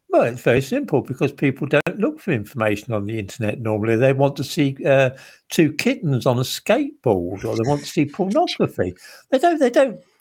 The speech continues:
go on there to find out who was King of England in thirteen twenty-two, do they? And they, when young people do try, th-, they,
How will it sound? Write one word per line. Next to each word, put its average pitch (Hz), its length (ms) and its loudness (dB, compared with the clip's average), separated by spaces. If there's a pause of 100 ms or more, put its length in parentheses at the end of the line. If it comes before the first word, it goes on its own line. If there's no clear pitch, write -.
(240)
go 165 220 4
on 156 140 2
there 151 140 6
to 139 120 -12
find 147 380 2
out 139 300 4
who 165 100 2
was 143 180 -2
King 135 280 -4
of 131 120 -4
England 127 440 -4
in 107 140 -8
thirteen 135 520 -4
twenty-two, 131 760 -6
do 330 240 -6
they? 90 400 -10 (920)
And 185 120 2
they, 180 380 0
when 185 320 0
young 170 240 2
people 160 320 2
do 156 280 2
try, 120 360 2
th-, 180 220 -12
they, 151 340 0